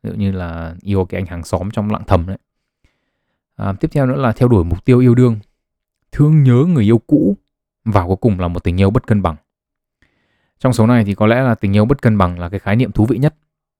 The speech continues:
Về cơ bản ấy, thì hiện tượng này xảy ra khi mà một người mong muốn một tình yêu một kiểu và người kia mong muốn tình yêu kiểu khác. Và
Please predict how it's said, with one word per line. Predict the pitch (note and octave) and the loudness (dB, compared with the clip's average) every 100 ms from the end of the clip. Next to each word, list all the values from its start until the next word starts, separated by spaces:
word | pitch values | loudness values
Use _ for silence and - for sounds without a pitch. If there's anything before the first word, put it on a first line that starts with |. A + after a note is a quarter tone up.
| _ _ _ _ _ _ - | _ _ _ _ _ _ -4
Về | C3+ | -2
cơ | B2+ E3+ | 4 4
bản | D3 F#2 | 4 0
ấy, | B2+ - - | -8 -12 -2
thì | A#2+ | 0
hiện | A#2+ | 2
tượng | C3 B2+ | 2 2
này | A#2 | 0
xảy | - G2 | 2 0
ra | A#2+ C3 | 2 2
khi | - C#3+ | 2 0
mà | B2 | 2
một | G2 G2 - | 2 0 0
người | G2+ F#2+ F2+ | 0 0 2
mong | G#2 C3+ C3 | 0 0 2
muốn | A2+ D#3 | 2 2
một | D3+ - | 0 0
tình | G2 | -4
yêu | F#2 B2 | 0 0
một | G#2+ - - | -2 -4 0
kiểu | F#2+ - _ _ _ _ | 0 0 _ _ _ _
và | - F2+ | -6 0
người | F#2+ F#2 | 2 2
kia | - D3 C3+ | 2 2 4
mong | C3+ C3 | 2 2
muốn | A2 C3 | 2 0
tình | A#2+ G2+ | -2 0
yêu | A2+ G#2 | 0 -2
kiểu | - | -2
khác. | - - G#3 - _ _ _ _ _ _ _ - | -4 -2 -4 -4 _ _ _ _ _ _ _ -6
Và | G#3 A2+ | 0 2